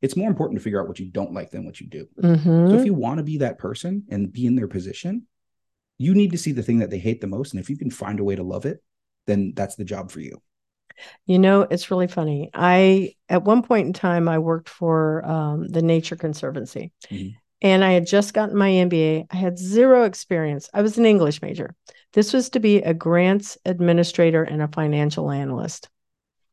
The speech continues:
Speaker 2: Five people all in the room, and one was by phone, and they're all asking me questions. And so the last question is, "You have no <laughs> finance experience. Why should we hire you?" And I said, "I had to work really hard in those classes.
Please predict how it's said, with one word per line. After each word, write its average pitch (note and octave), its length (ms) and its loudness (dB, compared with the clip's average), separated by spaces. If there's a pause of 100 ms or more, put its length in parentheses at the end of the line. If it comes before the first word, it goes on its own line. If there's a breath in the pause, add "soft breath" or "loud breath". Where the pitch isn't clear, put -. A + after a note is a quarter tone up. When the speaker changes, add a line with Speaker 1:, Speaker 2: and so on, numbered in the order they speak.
(520)
Speaker 2:
Five G#3+ 280 6
people E3+ 480 0
all F3+ 280 2
in F3+ 160 2
the E3+ 100 2
room, D3+ 380 0
and E3+ 180 0
one F3 180 4
was F3 140 0
by D#3+ 160 -2
phone, D#3+ 300 -8
and E3+ 120 0
they're F3+ 140 6
all F3+ 200 6
asking E3+ 400 0
me D#3+ 100 -4
questions. E3+ 540 -6
And F3+ 100 -2
so F#3 160 2
the F3+ 100 4
last F3 360 2
question F3 420 -2
is, D#3+ 380 0
"You F#3+ 320 -2
have A3+ 180 4
no D#3 480 4 (240)
<laughs> - 220 -16
finance F#3 420 2
experience. D#3 580 0 (300 loud breath)
Why F#3+ 360 6
should A#3+ 200 0
we A3 160 4
hire F3 300 0
you?" D3+ 320 -6
And E3 160 0
I D#3+ 80 2
said, D#3 320 -4 (580 loud breath)
"I F#3 60 2
had G#3 220 6
to G#3 80 6
work F#3 260 2
really F3+ 360 2
hard D#3+ 300 0
in D#3 80 -2
those D#3 220 -6
classes. - 680 -10